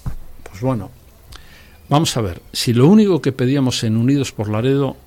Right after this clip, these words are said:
ya conocemos muy bien el expediente, ¿eh? Tanto de las reclamaciones patrimoniales como de la ejecución de sentencia. Lo que pedíamos era,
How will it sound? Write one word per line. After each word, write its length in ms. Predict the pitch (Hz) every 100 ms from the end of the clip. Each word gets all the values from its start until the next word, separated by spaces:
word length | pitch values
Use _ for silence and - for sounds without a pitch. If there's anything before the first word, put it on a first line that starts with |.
| -
ya 180 | 151 180
conocemos 500 | 135 107 139 143 101
muy 180 | 101
bien 180 | 104 104
el 60 | 95
expediente, 720 | - - 87 107 127 101 82 98 - - - _ _ - - - -
¿eh? 180 | 113 -
Tanto 640 | - 110 110 117 113 113 107
de 80 | 107
las 140 | 104
reclamaciones 540 | 101 95 95 95 113 107
patrimoniales 920 | 98 - 104 98 101 113 120 117 110
como 240 | - 104 98
de 120 | 98
la 80 | 95
ejecución 460 | - 92 92 110
de 40 | 104
sentencia. 480 | 98 98 107 -
Lo 120 | 98 101
que 120 | 110
pedíamos 500 | 127 135 160 156 -
era, 260 | 135 110